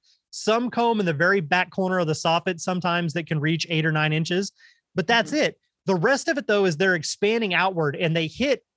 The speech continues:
Speaker 1: sixteen inches if the rafters are actually set up,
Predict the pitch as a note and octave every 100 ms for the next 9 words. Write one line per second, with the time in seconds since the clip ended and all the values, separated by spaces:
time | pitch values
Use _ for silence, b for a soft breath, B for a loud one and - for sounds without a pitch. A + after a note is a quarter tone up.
0 | _ - - A#3 - C4 C4+ C#4+ C4 F3
1 | E3 G3 - - F3+ F3+ D#3+ F3+ G#3 A3+
2 | F3+ F#3 F#3 G3 F#3+ F3+ - F#3+ F3+ F3+